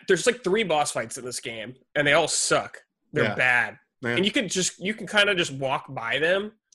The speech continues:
Speaker 1: Like, they're not a challenge. They're really boring. The, the mansions, dude, suck. They're so boring. They're just the same design, just with a different color palette. They're not interesting to go through.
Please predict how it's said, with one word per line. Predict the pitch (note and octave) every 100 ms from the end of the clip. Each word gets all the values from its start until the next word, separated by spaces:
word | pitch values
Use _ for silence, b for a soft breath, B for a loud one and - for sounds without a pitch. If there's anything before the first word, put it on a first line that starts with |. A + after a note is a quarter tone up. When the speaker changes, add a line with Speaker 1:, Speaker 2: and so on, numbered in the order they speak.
| -
Speaker 1:
Like, | C#3
they're | D#3+
not | D3+ G3 B3+
a |
challenge. | - D3+ C3 C3+ C3
They're | C#3+
really | B2+ C3 F3+ A3 F#3+ -
boring. | D3+ D#3 D#3 D#3 D#3 - _ _ _ _ _ _ _ _ _ - - -
The, | E3+ E3 C#3 - G3
the | F#3+
mansions, | F3 G#3+ G#3+ B3+ G#3+
dude, | B3 A#3+ A3 - _ _ _ _ _ -
suck. | - - C#3+ - - _ -
They're | D#3+
so | C#3+ - F#3 G3
boring. | D3+ C3+ C3
They're | D#3+
just | D#3+ F3+ -
the | D#3+
same | - F3 G3+ A3 A3 b b -
design, | E3 B2+ C3 C3+ D#3+ F#3 F#3+ F3
just | D#3+ C#3+
with | D3+
a |
different | C3+ D3 D#3 A#2
color | - C#3 D3
palette. | F#3 F#3+ C#3+
They're | C#3+
not | D3 E3 -
interesting | D3+ D#3+ - F3+
to | C#3
go | A2+ A2+ C#3 A3+
through. | C#4 C#4 C#4+